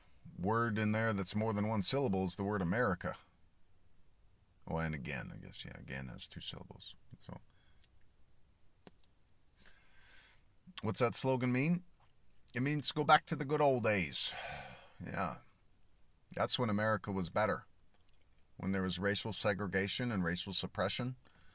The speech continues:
Jim Crow laws and stuff like that. You know, Confederate sho-, statues are a part of our history.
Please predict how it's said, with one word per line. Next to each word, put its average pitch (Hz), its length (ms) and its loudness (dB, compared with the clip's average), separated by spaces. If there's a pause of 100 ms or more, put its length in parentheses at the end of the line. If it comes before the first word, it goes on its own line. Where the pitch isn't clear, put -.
(140)
Jim 107 220 0
Crow 107 280 4
laws 113 400 6
and 104 140 -2
stuff 117 300 0
like 113 180 0
that. 107 240 6 (1300)
You - 60 -10
know, 87 180 -6 (1120)
Confederate 120 460 4
sho-, 143 280 2 (200)
statues 120 560 4
are 90 120 4
a 82 60 2
part 139 220 2
of 107 100 2
our 78 100 2
history. - 600 -2